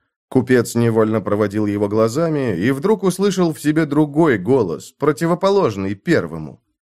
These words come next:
"Постой-ка, Харман Паула", — говорил голосок, — "не попутал ли ты насчёт благодарности? Низа спасла тебя из погреба, куда бросил Могер Бакли. Считаем раз. Потом она за тебя перед шаванами замолвила слово.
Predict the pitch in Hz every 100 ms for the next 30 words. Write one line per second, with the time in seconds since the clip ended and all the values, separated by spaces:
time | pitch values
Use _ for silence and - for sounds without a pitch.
0 | _ _ _ 208 208 - 277 254 226 220
1 | 202 190 165 185 175 95 73 76 _ _
2 | _ 110 113 113 95 90 98 101 101 73
3 | 65 _ _ _ _ - 202 208 214 247
4 | 214 190 170 180 180 160 151 165 143 143
5 | 160 180 180 127 82 73 - - - _
6 | _ _ - 151 202 220 156 110 - 110
7 | 113 123 123 120 120 113 - 113 120 131
8 | 151 151 156 151 143 151 139 151 147 143
9 | 139 135 135 151 139 - 76 71 - _
10 | _ - 113 87 110 117 135 117 90 80
11 | 76 - _ _ - 151 214 214 208 185
12 | 185 185 185 185 175 - 175 143 139 139
13 | 143 143 143 147 143 135 139 135 123 131
14 | 127 120 117